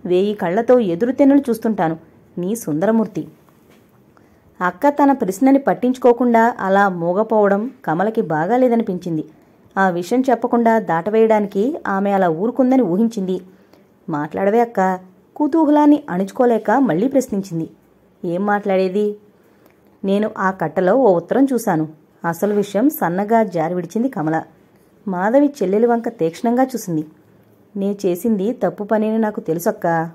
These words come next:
మొదట చదవాలనే అభిప్రాయంతో తీలేదు. కవరు కొత్తగా కనిపిస్తే ఏమిటా అని తీసి చూశాను. తీరా ఉత్తరం మడత విడిచి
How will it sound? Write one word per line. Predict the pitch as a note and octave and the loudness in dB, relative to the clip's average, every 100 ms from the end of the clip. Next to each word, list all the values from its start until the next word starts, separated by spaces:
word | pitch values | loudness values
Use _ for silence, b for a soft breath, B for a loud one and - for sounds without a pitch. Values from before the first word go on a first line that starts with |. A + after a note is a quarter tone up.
| _ | _
మొదట | G3+ F#3+ C4 C#4 | -2 0 0 -2
చదవాలనే | C#4+ F#3 G3 A#3+ B3 B3+ | -2 0 2 4 2 0
అభిప్రాయంతో | - E3+ G3+ A#3+ B3 B3 | -2 -4 -2 0 2 2
తీలేదు. | B3+ G#3+ A3+ A#3 - - B B B B - | 0 0 2 2 2 -4 B B B B 0
కవరు | F#3 B3 | 2 4
కొత్తగా | C4+ F#3+ F#3+ A3+ B3+ | 2 0 0 0 0
కనిపిస్తే | B3+ A#3 A3+ - G#3+ A3 G#3+ F3 | 0 -2 -4 0 2 0 -6 -6
ఏమిటా | F3 G#3 A#3 A#3 | -2 -2 2 2
అని | G3+ C4 | 2 0
తీసి | C#4+ A3+ - C4 | -2 -6 -4 -4
చూశాను. | A3 E3 D3+ b b b b - | -2 -4 -6 b b b b 2
తీరా | A#3+ B3+ C#4 | 4 6 4
ఉత్తరం | A3+ G#3+ B3+ B3+ | 2 0 2 4
మడత | G3 F#3+ C4 | 2 2 2
విడిచి | A#3+ G3+ A3 B3 | 0 -2 -2 -2